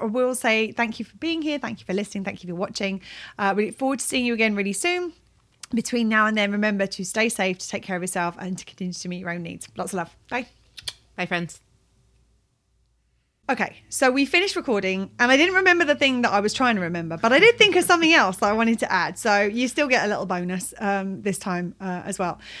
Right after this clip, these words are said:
Speaker 1: Um, and that is that sometimes the thing that we don't wanna do, taking a short amount of time to do it up front can actually mean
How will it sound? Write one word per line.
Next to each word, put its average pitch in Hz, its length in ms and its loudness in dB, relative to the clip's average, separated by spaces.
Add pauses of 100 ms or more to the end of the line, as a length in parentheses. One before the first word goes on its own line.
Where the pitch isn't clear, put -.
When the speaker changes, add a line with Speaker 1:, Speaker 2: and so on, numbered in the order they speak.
(240)
Speaker 1:
Um, 247 220 2
and 262 100 2
that 349 140 6
is 403 180 2
that 220 300 2
sometimes 196 960 0 (560)
the 240 160 4
thing 370 220 4
that 403 100 2
we 330 100 4
don't 262 300 4
wanna 214 160 0
do, 165 480 -4 (320)
taking 349 480 0
a 294 60 2
short - 420 -2
amount 240 260 0
of 202 100 -6
time 202 460 -2
to 202 120 -6
do 190 180 0
it - 300 -4 (120)
up - 160 -2
front - 600 -6 (1200)
can 262 180 0
actually 294 400 4
mean 214 640 2